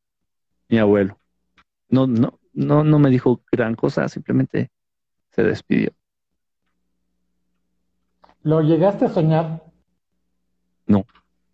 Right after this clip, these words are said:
Speaker 1: no, no, no fue en sueño,
Speaker 2: Fíjate
Speaker 1: fue,
Speaker 2: que,
Speaker 1: de hecho era de,
Speaker 2: que
Speaker 1: de hecho fue de noche,
Speaker 2: no
Speaker 1: pero
Speaker 2: fue físico.
Speaker 1: sí, fue físico,
Speaker 2: Ajá,
Speaker 1: o sea,
Speaker 2: y
Speaker 1: tenía
Speaker 2: eso
Speaker 1: la
Speaker 2: fue
Speaker 1: luz
Speaker 2: físico.
Speaker 1: encendida,
Speaker 2: Ajá.
Speaker 1: tenía la luz encendida, estaba haciendo
Speaker 2: Sí.
Speaker 1: cosas, estaba haciendo una tarea, un dibujo,
Speaker 2: Sí, sí,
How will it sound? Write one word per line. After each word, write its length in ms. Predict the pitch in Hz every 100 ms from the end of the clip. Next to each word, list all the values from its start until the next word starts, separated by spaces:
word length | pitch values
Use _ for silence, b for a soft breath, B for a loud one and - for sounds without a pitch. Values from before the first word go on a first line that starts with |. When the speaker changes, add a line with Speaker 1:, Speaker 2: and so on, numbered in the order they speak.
| _
Speaker 1:
no, 300 | 107 101 92 _ _ _ -
no, 200 | 123 127 143
no 120 | 139
fue 160 | 156
en 60 | 156
sueño, 320 | - 170 147
Speaker 2:
Fíjate 60 | -
Speaker 1:
fue, 140 | 170
Speaker 2:
que, 80 | 170 151
Speaker 1:
de 80 |
hecho 200 | 151 202
era 160 | 196 220
de, 120 | 208
Speaker 2:
que 400 | 135 131 127 113 -
Speaker 1:
de 100 | 175
hecho 280 | - 254 -
fue 240 | - 190
de 140 | 262 254
noche, 520 | 226 - 202 240 302
Speaker 2:
no 100 | 180
Speaker 1:
pero 160 | 156 156 156
Speaker 2:
fue 0 | 254
físico. 520 | - 254 160 127 95 -
Speaker 1:
sí, 200 | - 202
fue 160 | 156 190
físico, 260 | 220 226
Speaker 2:
Ajá, 120 | 180
Speaker 1:
o 0 |
sea, 40 | 170
Speaker 2:
y 40 |
Speaker 1:
tenía 180 | 156 196
Speaker 2:
eso 80 | 208
Speaker 1:
la 60 |
Speaker 2:
fue 80 | 214
Speaker 1:
luz 100 | 214
Speaker 2:
físico. 80 | 262 214 185
Speaker 1:
encendida, 540 | 156 165 233 208 107
Speaker 2:
Ajá. 100 | 143
Speaker 1:
tenía 240 | 143 151 208
la 120 | 196
luz 120 | 190
encendida, 320 | 214 170 170
estaba 260 | 185 190 202
haciendo 340 | 196 196 196
Speaker 2:
Sí. 80 | 151
Speaker 1:
cosas, 280 | 190 214 139
estaba 200 | - 165
haciendo 200 | 170 185
una 180 | 180 151
tarea, 680 | 107 107 110 139 196 190 185
un 140 | 165
dibujo, 680 | 139 117 131 160 175 175 - _ _ -
Speaker 2:
Sí, 60 |
sí, 80 | 143